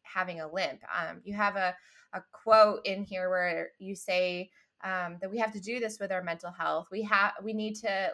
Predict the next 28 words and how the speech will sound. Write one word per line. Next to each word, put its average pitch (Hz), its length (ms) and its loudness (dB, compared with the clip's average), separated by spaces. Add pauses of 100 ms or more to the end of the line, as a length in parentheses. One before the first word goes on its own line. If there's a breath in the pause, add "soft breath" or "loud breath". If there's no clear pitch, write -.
learn 202 240 0
to 277 80 -2
set - 200 -6
boundaries, 170 400 -4
to 185 120 -16
say 214 320 -2
no, 185 220 -4
to 185 100 -2
notice 214 380 -2
the 208 100 -14
first 185 280 -6
signs 190 400 -4
of 165 80 -12
depression 190 520 -4
flaring 180 380 -6
up 170 160 -2
and 170 160 -6
act 180 240 -4
accordingly. 180 760 -4 (380 loud breath)
We 220 380 -4 (180)
can 202 320 -10
li-, 220 320 0
learn 220 540 0 (320)
to 208 120 -6
live 202 340 2
with 196 260 0
our 170 240 0
limps. - 560 0